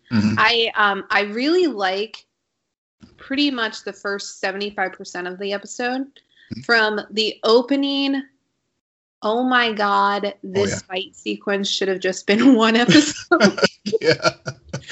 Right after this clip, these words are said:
Speaker 1: Yeah. Put it on a loop. <laughs>
Speaker 2: Oh my God.
Speaker 1: Yeah.
Speaker 2: Like, like, they, <laughs> Sam lost his wings. <laughs>
Speaker 1: Yeah.
Speaker 2: <laughs> It just, there were so ma-,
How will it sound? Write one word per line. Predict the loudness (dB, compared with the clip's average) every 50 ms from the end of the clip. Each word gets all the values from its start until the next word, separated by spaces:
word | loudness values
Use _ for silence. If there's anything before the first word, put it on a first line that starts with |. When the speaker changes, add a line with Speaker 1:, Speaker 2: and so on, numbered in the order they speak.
| -8 -8 -10 -2
Speaker 1:
Yeah. | -2 0 0 0 -2 -2 -4 -6 -10 -12 -12
Put | -2 0 0 2
it | 2 0
on | -2 -2
a | -2
loop. | -6 -6 -6 -6 -8 -8 -14 _ _ -4
<laughs> | -2 -2 -2 -6 -10 -12 -10 _ -8 -8 -4
Speaker 2:
Oh | -2 -2 0
my | 2 2 4 4 4
God. | 4 4 2 0 -2 -4 -8 _ -12 -10 -8 -8
Speaker 1:
Yeah. | -2 2
Speaker 2:
Like, | 4 4 6 4 4 0 -4 _ _ _ _ _ _
like, | -6 -2 0 2 2 2 0 -2 -4 -4
they, | 2 4 6 6 4 4 0 _ _ _ _ -20 -20 -20 -20 -20 -20 -20 _ _ _ _ _ _ _ _ 0
<laughs> | 0 2 2 -2 0 2 2 2 2 -2 -10 -18 -14 -12 -12 -12 -12
Sam | -16 -12 -6 -4 -2 -2 -2 -2 -4 -4 -4
lost | -4 -4 -2 -4 -4 -6 -8 -6 -4
his | -2 -2 -2 -2 -6
wings. | -6 -6 -4 -2 0 2 2 2 4 4 4 4 2 0 -6 -10 -12 -14 -14 -14 -14 -14 -8 -4 -4
<laughs> | -4 -4 -6 -6 -2
Speaker 1:
Yeah. | 4 4 6 6 6 4 4 0 _ _ _ _ -12
Speaker 2:
<laughs> | -12 -12 _ _ -14 -14 -14 -14 -20 _ -10 -4 0 0 0 0 0 0 0
It | 0 2 2 0 0
just, | 0 0 0 0 -2 -4 -8 -16 -16 -14 -14 -14 -10 _
there | -2 -2 0 0
were | 0 0 0 -2
so | -4 -4 -2 0 0 2 2
ma-, | 0 0 0 0 -2